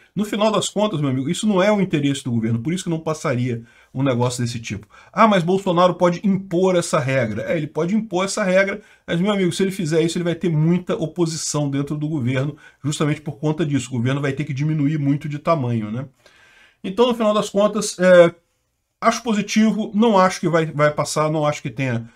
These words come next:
chance, mas é uma coisa interessante até em termos de i-, inicial, iniciar a discussão, coisa e tal, porque a verdade é que essa Constituição de oitenta e oito realmente ela já, já deu, já deu pra dar. É, aqui no Brasil não adianta, o pessoal aqui não tem essa cultura de, de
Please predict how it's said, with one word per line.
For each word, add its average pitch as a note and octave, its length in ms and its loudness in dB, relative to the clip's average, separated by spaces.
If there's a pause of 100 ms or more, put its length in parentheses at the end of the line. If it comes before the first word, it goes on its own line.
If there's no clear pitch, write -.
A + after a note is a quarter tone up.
(200)
chance, E3 400 0 (240)
mas - 140 -2
é C4 40 4
uma B3 100 4
coisa A3 200 2
interessante G3+ 640 0
até F3+ 220 0
em G3 80 0
termos F3 440 2
de D#3+ 420 -2
i-, D3+ 240 0 (100)
inicial, E3+ 680 0
iniciar G3 340 -2
a - 20 -2
discussão, G3+ 440 -4
coisa D3+ 200 -4
e - 20 -8
tal, F3 300 -4 (340)
porque F3 180 -4
a G3+ 60 0
verdade F#3+ 400 2
é - 20 -4
que G3 120 -4
essa F#3+ 120 -2
Constituição F#3 460 -4
de F3 60 2
oitenta E3+ 260 -2
e D3 60 -2
oito E3+ 240 0
realmente D#3+ 480 -2
ela D#3 80 0
já, D3+ 200 -2
já D3 160 0
deu, D3+ 320 -2
já D3 160 0
deu D3+ 200 0
pra D#3 160 0
dar. C3+ 320 0 (520)
É, A#2 760 0
aqui A#2+ 160 0
no E3 80 2
Brasil D3+ 320 2
não E3 80 2
adianta, D#3 440 2
o D3 40 -4
pessoal C#3 320 -2
aqui C3+ 160 -4
não D3 160 0
tem D3+ 280 0
essa C3+ 220 -4
cultura C#3 540 -2
de, A#2+ 320 0
de A2 580 -2